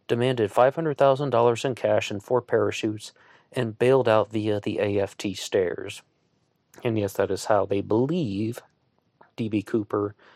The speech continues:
bailed out of the plane as well. So, I mean, that also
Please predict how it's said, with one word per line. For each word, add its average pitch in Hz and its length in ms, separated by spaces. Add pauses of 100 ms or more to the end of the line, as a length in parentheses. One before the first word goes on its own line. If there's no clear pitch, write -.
(360)
bailed 104 280
out 101 280
of 107 180
the - 80
plane 95 480 (260)
as 101 220
well. 98 380 (640)
So, 123 640 (640)
I - 120
mean, 131 220
that - 180
also 117 500